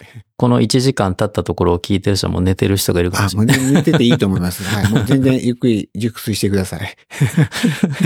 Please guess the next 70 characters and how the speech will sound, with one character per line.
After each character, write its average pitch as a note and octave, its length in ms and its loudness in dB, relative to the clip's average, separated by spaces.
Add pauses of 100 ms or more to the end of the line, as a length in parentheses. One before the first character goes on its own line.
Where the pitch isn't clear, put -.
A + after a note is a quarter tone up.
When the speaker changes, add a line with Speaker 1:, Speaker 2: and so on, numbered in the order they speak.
(920)
Speaker 2:
<laughs> - 40 -12
あ - 80 -8
の、 - 340 -8 (320)
そ - 220 0
う A#2+ 60 4
い A#2+ 80 6
う A2+ 40 4
も A#2+ 140 4
ん G2+ 40 4
や F2 80 0
と F#2+ 100 0
思 F2+ 160 0
う F2 40 0
ん - 40 -2
で D#2+ 100 -8
ね。 F#2 220 -6
Speaker 1:
そ - 140 -14
う - 20 -14
で - 60 -18
す - 140 -16
ね。 - 320 -14
Speaker 2:
そ - 160 0
れ C#3 80 4
も G#2 200 4
自 F#2+ 220 0
由 F#2+ 120 4
で F2 80 -4
し E2+ 100 -4
ょ D#2 40 -8
う。 D#2 60 -6
い G#2 80 -4
つ G#2 100 -2
寝 G2+ 60 4
て A2 60 4
も。 G#2+ 60 4
Speaker 1:
う G2 40 0
ん F#2+ 40 0
う G2 60 2
ん。 G2 280 0
Speaker 2:
う A#2 40 -8
ん。 A2 160 -10
Speaker 1:
そ A#2 160 -4
う G2+ 40 -4
そ - 160 -10
う - 20 -12
そ - 160 -10 (380)
う。 - 40 -12
Speaker 2:
う - 20 -12
ん。 E3 240 -16 (1080)
Speaker 1:
ま A2+ 260 2
あ、 G#2 60 -2
じ A2+ 120 -4
ゃ G#2 140 0
あ F#2 40 -4
そ - 180 0
ん G#2 60 4
な G#2+ 120 2
感 G#2 260 2
じ G2+ 80 -2
で、 G2+ 320 0 (400)
一 - 160 -6
回 G#2 160 2
目 G#2 100 4
の F#2+ 60 0
エ F#2 60 2
ピ - 80 -8
ソ - 120 -2
ー G#2+ 40 -2
ド G#2 100 0
は G#2 200 -2